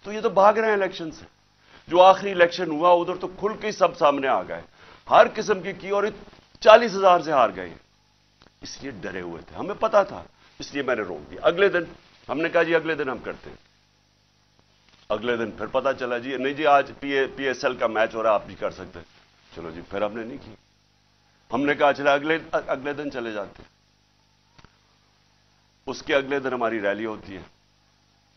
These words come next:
और माशाल्लाह बड़ी लाहौर की पब्लिक, जिसका मैं शुक्रिया अदा करता हूं, भरपूर तरीके से शिरकत करती है उसमें।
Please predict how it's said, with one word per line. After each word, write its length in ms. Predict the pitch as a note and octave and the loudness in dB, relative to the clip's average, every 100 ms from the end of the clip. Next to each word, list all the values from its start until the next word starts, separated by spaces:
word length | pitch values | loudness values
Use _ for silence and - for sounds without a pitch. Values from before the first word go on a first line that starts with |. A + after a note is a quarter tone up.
| _ _ | _ _
और 220 | A2+ A2+ | 2 2
माशाल्लाह 640 | F#2 G2 G#2 - G#2 G2 G2 | 2 0 0 -2 -6 -6 -6
बड़ी 360 | G2+ F2 G2 G2 G2 - _ F2+ | -6 -8 -6 -8 -14 -20 _ -14
लाहौर 280 | F2 F#2+ | -8 -8
की 180 | F#2+ F#2+ | -8 -12
पब्लिक, 460 | E2 F#2 E2 F#2 - _ _ _ _ _ _ _ _ _ _ | -12 -12 -10 -12 -12 _ _ _ _ _ _ _ _ _ _
जिसका 260 | - D#2+ E2+ | -18 -12 -10
मैं 120 | E2+ | -10
शुक्रिया 400 | - F#2 - F2+ | -12 -16 -10 -6
अदा 140 | F2 E2 | -4 -6
करता 340 | D#2+ - E2+ | -8 -14 -14
हूं, 80 | E2 | -14
भरपूर 400 | F2 F#2 G2+ F2+ | -16 -14 -14 -12
तरीके 320 | F#2 E2 D#2+ | -12 -14 -16
से 120 | E2+ | -16
शिरकत 380 | - D#3 E3 D#3 | -14 -12 -10 -10
करती 280 | C3 - G#2 | -12 -12 -12
है 80 | F2+ | -14
उसमें। 280 | F2+ - | -16 -20